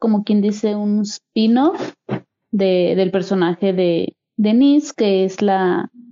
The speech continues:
la amiga lesbiana de, de Dev, ya no está enfocada en el personaje de Aziz Ansari, y la verdad es que me pareció una chulada de,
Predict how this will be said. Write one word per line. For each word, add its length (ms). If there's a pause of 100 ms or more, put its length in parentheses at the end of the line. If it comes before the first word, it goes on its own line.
(340)
la 120
amiga 960 (800)
lesbiana 560
de, 340
de 140
Dev, 320 (340)
ya 140
no 100
está 200
enfocada 640
en 160
el 80
personaje 480
de 120
Aziz 280
Ansari, 600 (500)
y 180
la 120
verdad 220
es 140
que 580 (220)
me 260
pareció 1160
una 500 (260)
chulada 480
de, 300